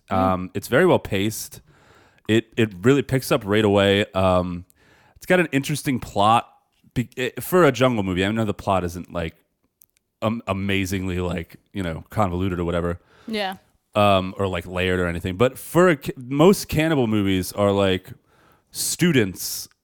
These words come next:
Speaker 2: that go to the jungle, like Green Inferno, Cannibal Ferox, like, you know, Cannibal Holocaust.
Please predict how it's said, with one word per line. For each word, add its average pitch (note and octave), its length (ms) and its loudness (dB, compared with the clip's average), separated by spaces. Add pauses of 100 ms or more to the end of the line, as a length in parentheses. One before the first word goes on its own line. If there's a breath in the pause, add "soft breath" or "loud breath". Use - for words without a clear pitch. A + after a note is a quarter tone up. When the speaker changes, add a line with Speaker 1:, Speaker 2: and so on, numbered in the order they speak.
(140)
Speaker 2:
that G#2+ 260 0
go A2+ 460 2 (200)
to - 80 -6
the G#2+ 100 -2
jungle, A2 320 2
like F2+ 180 -2
Green A2 180 -4
Inferno, G2+ 400 -2
Cannibal F#2+ 320 -4
Ferox, F2+ 560 -2
like, F2 240 -10
you F2 100 -10
know, E2+ 140 -8
Cannibal F#2+ 340 -4
Holocaust. F#2 640 -4